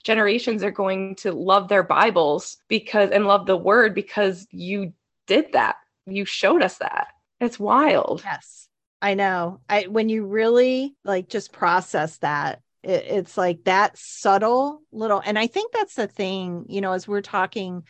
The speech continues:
Speaker 2: more about legacy in this podcast, is that it, it really is just the little things
Speaker 1: Yeah.
Speaker 2: that make, that change the trajectory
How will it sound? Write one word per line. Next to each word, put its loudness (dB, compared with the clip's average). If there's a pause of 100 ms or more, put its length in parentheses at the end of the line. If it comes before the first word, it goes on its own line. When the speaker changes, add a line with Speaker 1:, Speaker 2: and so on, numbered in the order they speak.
Speaker 2:
more 2
about 2
legacy -4
in -4
this -8 (220)
podcast, -6
is -4
that 0 (300)
it, -2 (180)
it 2
really 4
is 2
just -2
the -4
little -4
things -16 (220)
Speaker 1:
Yeah. -2
Speaker 2:
that 2
make, -4 (380)
that 0
change -2
the -4
trajectory -4